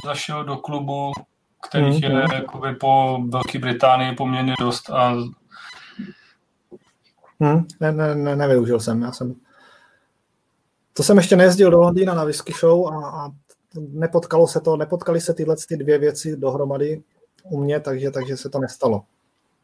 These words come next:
Speaker 1: Jo. Možná bychom mohli vysvětlit, o co jde.
Speaker 2: No, jde o to, že s tou kartičkou máš přístup do těch,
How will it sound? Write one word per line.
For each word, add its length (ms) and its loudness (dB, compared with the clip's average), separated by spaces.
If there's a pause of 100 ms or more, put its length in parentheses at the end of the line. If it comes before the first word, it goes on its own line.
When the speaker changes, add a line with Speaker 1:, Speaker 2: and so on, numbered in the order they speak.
(240)
Speaker 1:
Jo. 180 -4 (320)
Možná 200 -2
bychom 240 -2
mohli 160 2
vysvětlit, 480 -6
o 80 -8
co 160 -12
jde. 220 -2 (840)
Speaker 2:
No, 480 2 (200)
jde 300 2
o 140 4
to, 140 4
že 100 4
s 80 -4
tou 140 6
kartičkou 500 0
máš 220 2
přístup 460 -4
do 100 4
těch, 380 -4